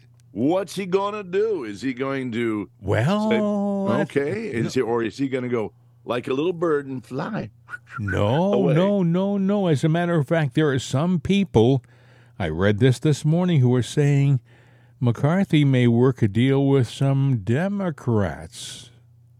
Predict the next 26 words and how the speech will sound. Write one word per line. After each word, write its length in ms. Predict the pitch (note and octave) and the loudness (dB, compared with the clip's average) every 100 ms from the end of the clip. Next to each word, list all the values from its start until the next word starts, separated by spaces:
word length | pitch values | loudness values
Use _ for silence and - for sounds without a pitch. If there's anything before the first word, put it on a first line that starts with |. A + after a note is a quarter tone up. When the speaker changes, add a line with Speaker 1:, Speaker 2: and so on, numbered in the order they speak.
| _ _ _ | _ _ _
Speaker 1:
Yeah. 180 | E2 E2 | -4 -2
Speaker 2:
Democrats 840 | D3+ F#3+ F3 - F2 D2+ - - - - - _ - | 0 0 -2 -4 -6 -6 -12 -20 -20 -20 -20 _ -2
to 280 | B2 A2 F2 | 2 2 4
vote 320 | G#2 C#3 C#3 | 4 2 0
for 400 | - C#3 B2+ A#2+ | -4 0 2 0
him 520 | G#2 E3+ E3+ G2+ A2 | -2 0 0 0 -2
for 160 | - G#2 | -2 -6
speakership 840 | - D#3+ F#3 E3+ C3 - E2+ E2+ - - - _ _ | -4 -2 0 0 0 -2 -6 -6 -12 -20 -20 _ _
in 180 | A#2+ A#2 | 0 2
return 540 | A#2 B2 - C#3+ D3+ | 2 0 0 2 2
for 200 | D3+ E3+ | 0 -2
favors. 680 | D3 - F3+ G3+ C3+ D2+ - | -2 0 0 2 0 -2 -2
And 100 | G#2 | -2
if 100 | G#2 | 0
that 240 | D3 G3 F3+ | 2 2 4
happens, 460 | A2+ G#2+ G#2+ G2+ | 4 2 0 0
that 160 | B2 C#3 | 0 0
shows 360 | - D3 C#3+ A2+ | 0 0 2 2
you 140 | A#2+ | 2
what 160 | C3 - | 2 0
kind 240 | B2+ A2 | 0 2
of 120 | G2+ | 0
conservative 840 | - G2 F#2+ - F3 F3 G#2+ F2+ F2+ - - - - | 0 -4 -2 -2 0 2 4 2 -2 -14 -20 -20 -4
McCarthy 600 | A2 G#2+ C3+ B2 - A2 | -2 2 2 2 2 0
really 720 | F2 F2+ A#2+ C3 B2+ B2+ C3+ | 2 4 6 6 6 4 4
is. 480 | E3 E3 - - - | 2 0 -2 -10 -20